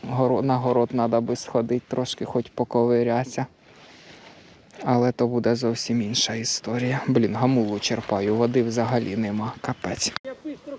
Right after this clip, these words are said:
Speaker 2: кручу, блядь.
Speaker 1: Ну
Speaker 2: Вона
Speaker 1: да.
Speaker 2: не вилучається.
Speaker 1: Вона
Speaker 2: Оказується, її надо медленно тягнути.
Speaker 1: Ну да, вона ж не вспіває догнать.
Speaker 2: А я ж думав, це як блісна, я все время на блісну, коли опа, ну, блядь, удар.
Speaker 1: О, да, бачив, зійшла,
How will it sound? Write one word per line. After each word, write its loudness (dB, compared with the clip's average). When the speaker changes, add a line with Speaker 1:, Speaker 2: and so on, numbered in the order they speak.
Speaker 2:
кручу, -12
блядь. -12
Speaker 1:
Ну 6
Speaker 2:
Вона 6
Speaker 1:
да. 0
Speaker 2:
не -8
вилучається. -12
Speaker 1:
Вона 6
Speaker 2:
Оказується, -6
її -14
надо -10
медленно -6
тягнути. -8
Speaker 1:
Ну 6
да, 6
вона 6
ж -6
не 6
вспіває 6
догнать. 2
Speaker 2:
А -16
я -6
ж -16
думав, -6
це -2
як -2
блісна, -8
я -4
все -8
время -4
на -4
блісну, -12
коли -6
опа, -6
ну, -12
блядь, -8
удар. -6
Speaker 1:
О, 8
да, 8
бачив, 4
зійшла, 6